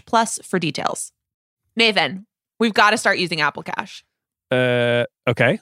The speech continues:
Speaker 2: Why?
Speaker 1: It's so easy and convenient. Apple Cash lives in messages, where you and I text all the time.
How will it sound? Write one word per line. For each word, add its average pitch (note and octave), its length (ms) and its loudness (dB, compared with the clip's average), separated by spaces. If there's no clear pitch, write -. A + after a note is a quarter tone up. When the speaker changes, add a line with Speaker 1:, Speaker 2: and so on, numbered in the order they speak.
Speaker 2:
Why? B2+ 340 0
Speaker 1:
It's G#3+ 200 -4
so G3+ 420 -2
easy F3 320 -4
and D#3+ 100 -8
convenient. D3 460 -10
Apple F3+ 180 0
Cash A#3+ 260 -2
lives F3+ 200 -4
in F#3+ 80 -8
messages, D#3+ 560 -8
where F3 120 -4
you D#3 140 -4
and D#3+ 80 -2
I F3+ 80 0
text F3 260 -6
all D#3 120 -2
the E3+ 40 -6
time. F3 360 -6